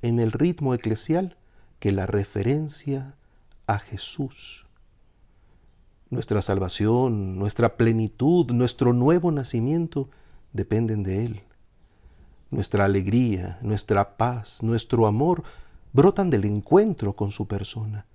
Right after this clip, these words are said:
En su nombre tenemos vida. De Él hablamos y a Él testimoniamos. Él nos reúne y nos hace tener un solo corazón y una sola alma.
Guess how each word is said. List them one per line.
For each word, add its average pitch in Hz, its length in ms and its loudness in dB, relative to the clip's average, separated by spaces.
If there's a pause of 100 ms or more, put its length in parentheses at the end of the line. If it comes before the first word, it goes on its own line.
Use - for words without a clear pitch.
(640)
En 107 200 2
su - 260 -2
nombre 107 600 0 (260)
tenemos 101 560 -2
vida. 98 380 -6 (880)
De 98 500 2
Él 123 280 0
hablamos 104 840 -6 (220)
y 127 180 6
a 101 140 4
Él 156 300 4
testimoniamos. 95 1300 -4 (800)
Él 135 220 8
nos 113 180 4
reúne 120 540 2 (380)
y 139 100 6
nos 131 180 4
hace 131 220 2
tener 127 320 4
un 143 100 0
solo 120 300 0
corazón 117 480 -2
y 123 80 -2
una 113 180 0
sola 107 380 -4
alma. 120 320 -6